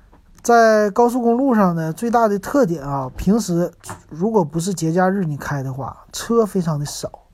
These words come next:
基本上呢，你就不需要来回的变道了啊。在上海这不是了，在上海这周边高速公路也是双向八车道，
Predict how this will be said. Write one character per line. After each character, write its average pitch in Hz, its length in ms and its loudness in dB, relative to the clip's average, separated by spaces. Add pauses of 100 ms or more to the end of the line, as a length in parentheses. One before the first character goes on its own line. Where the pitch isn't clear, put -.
(720)
基 262 180 -2
本 202 140 4
上 180 220 2
呢， 151 260 -4
你 147 180 -6
就 170 100 0
不 220 220 -2
需 180 160 -4
要 175 140 2
来 160 200 -2
回 165 160 -4
的 156 120 -4
变 175 200 -2
道 208 220 0
了 131 80 -10 (300)
啊。 - 340 -18
在 202 140 -2
上 277 200 0
海 170 160 -2
这 143 140 -4
不 127 140 -8
是 - 160 -8
了， - 140 -10 (920)
在 240 160 0
上 311 220 2
海 196 100 4
这 170 100 0
周 175 160 0
边 165 220 -2
高 165 160 0
速 165 120 -6
公 147 180 -6
路 147 160 -4
也 131 180 -6
是 226 140 0
双 185 200 2
向 170 160 0
八 156 220 -4
车 139 160 -6
道， 131 220 -10